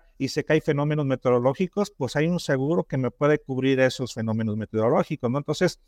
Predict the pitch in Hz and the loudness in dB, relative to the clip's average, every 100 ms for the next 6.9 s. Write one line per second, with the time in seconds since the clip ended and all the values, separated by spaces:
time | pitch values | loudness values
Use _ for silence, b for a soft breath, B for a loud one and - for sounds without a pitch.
0 | _ _ - 147 139 147 143 151 - 220 | _ _ 0 2 4 0 0 0 4 4
1 | 190 - 139 - 139 131 165 - 190 180 | 2 2 0 0 -2 2 0 0 -4 -2
2 | - 139 123 127 120 - 135 117 - 123 | 2 0 2 0 -2 -2 -2 -2 -4 -18
3 | _ 151 165 165 180 180 143 143 185 214 | _ 0 0 0 2 2 0 0 2 2
4 | 214 156 165 165 151 - 127 135 160 - | 2 0 2 0 0 -2 2 2 2 -2
5 | - 117 - _ _ _ - 120 113 - | -6 -8 -8 _ _ _ -2 -2 -2 0
6 | 117 101 98 120 123 143 156 151 | 0 0 -2 2 4 4 2 2